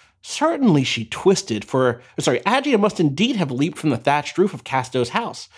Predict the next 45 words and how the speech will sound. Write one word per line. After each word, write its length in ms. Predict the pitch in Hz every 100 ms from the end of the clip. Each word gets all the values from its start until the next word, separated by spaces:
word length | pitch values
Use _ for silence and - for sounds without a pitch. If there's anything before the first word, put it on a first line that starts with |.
| - -
Certainly 440 | - 233 240 220
she 140 | - 123
twisted, 460 | - 226 - 202
for 100 | 127
she 160 | - 170
had 140 | 123
twisted 480 | - 202 - 185 147 - -
the 120 | - 165
execution 600 | - - 220 285 - 180
of 80 |
Agilus 520 | 120 196 285 214 147 143
into 160 | 131
murder. 520 | 113 151 233 180 208 - _ - _
The 80 | 156
great 240 | 220 247 -
tortoise 500 | - 254 339 233 -
that 240 | 185 -
in 240 | 175 160 151
myth 260 | 277 311
is 120 | 185 -
said 140 | 202
to 80 | 175
support 360 | 180 - 190
the 80 | 175
world 420 | 143 190 285 302
and 100 | 185
is 100 | 156
thus 200 | 175 185
an 60 | 170
embodiment 420 | 135 139 185 202
of 60 | 175
the 60 | 135
galaxy, 480 | 160 247 277 - 208
without 260 | 160 180
whose 140 | 170 -
swirling 400 | - 156 190 151
order 240 | 180 262
we 80 | 185
would 80 | 156
be 80 | 151
a 60 | 147
lonely 380 | 143 190 202 165
wanderer 520 | 143 185 294 233 156
in 100 | 131
space. 440 | - 247 311 269